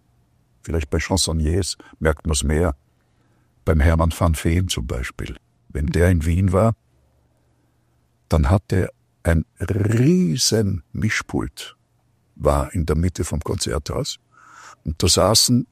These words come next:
zwei, drei Leute, die nur für ihn da waren. Und die anderen waren fürs Orchester.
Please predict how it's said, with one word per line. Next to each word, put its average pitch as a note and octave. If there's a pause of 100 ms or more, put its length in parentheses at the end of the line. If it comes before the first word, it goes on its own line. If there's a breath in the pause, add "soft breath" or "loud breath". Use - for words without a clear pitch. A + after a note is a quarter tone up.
(140)
zwei, F2
drei G#2
Leute, G#2
die G#2+
nur B2+
für A#2+
ihn D3
da D#2
waren. B1 (160)
Und E2+
die -
anderen A2
waren G2
fürs -
Orchester. D#2+